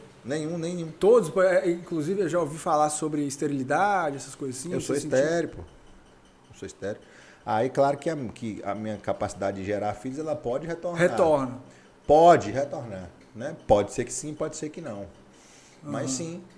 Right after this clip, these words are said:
Speaker 1: estéril.
Speaker 2: Sentiu na pele esse, os efeitos gerais do,
Speaker 1: Todos, velho.
Speaker 2: do
Speaker 1: Eu queria ter um físico.
Speaker 2: E qual que é o seu, seu parecer pra um cara igual, vamos supor que eu este-,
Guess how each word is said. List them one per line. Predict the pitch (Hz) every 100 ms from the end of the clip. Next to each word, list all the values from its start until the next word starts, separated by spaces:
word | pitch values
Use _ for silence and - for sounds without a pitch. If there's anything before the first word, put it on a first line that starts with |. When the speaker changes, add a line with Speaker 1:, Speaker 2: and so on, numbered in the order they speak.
| - - - -
Speaker 1:
estéril. | - - 107 165
Speaker 2:
Sentiu | 139 226 240
na | 208
pele | - 160 156
esse, | 151 -
os | 165 151
efeitos | 160 - 147 139
gerais | 139 160 156 139 139 139
do, | 156
Speaker 1:
Todos, | 202 202
velho. | 143 131
Speaker 2:
do | 139
Speaker 1:
Eu |
queria | 131 139 156
ter | 175
um | 170
físico. | - 156 180 -
Speaker 2:
E | 190
qual | 202 233
que | 226
é |
o | 185
seu, | 190 175 156
seu | 165
parecer | - 156 151 151 151
pra | 151 151
um | 147
cara | 147 147
igual, | 160 175 175
vamos | 175 190
supor | - 180
que | 180
eu |
este-, | 170 -